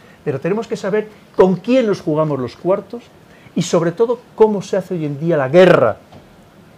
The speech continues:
que la guerra ha cambiado el espectro completamente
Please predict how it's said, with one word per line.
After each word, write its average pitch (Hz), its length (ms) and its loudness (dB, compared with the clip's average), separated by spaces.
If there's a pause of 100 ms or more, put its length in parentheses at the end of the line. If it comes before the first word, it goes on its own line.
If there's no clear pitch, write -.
que 147 80 -4
la 127 120 -4
guerra 190 220 -6
ha 208 40 -14
cambiado 175 480 -6
el 180 80 -6
espectro - 540 -8
completamente 123 920 -4